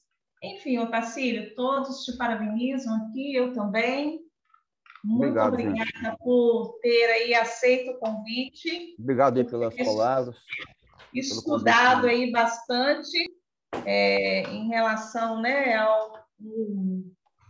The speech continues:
Speaker 1: a legislação, né, as normas da capes, que estão nos direcionando aí para que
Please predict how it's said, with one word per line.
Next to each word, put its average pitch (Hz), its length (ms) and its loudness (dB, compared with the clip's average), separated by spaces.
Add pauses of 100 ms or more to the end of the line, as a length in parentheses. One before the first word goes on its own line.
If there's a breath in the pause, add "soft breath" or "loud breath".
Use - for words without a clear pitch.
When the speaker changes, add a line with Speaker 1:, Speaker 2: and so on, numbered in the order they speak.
(140)
Speaker 1:
a 202 140 0
legislação, 220 1120 0
né, 262 280 2 (260)
as 190 260 -2
normas 220 560 0
da 190 120 -2
capes, 240 600 2 (520)
que 226 80 -10
estão 240 340 0
nos 240 160 2
direcionando 220 920 0
aí 226 340 0
para 254 160 -2
que 254 560 -6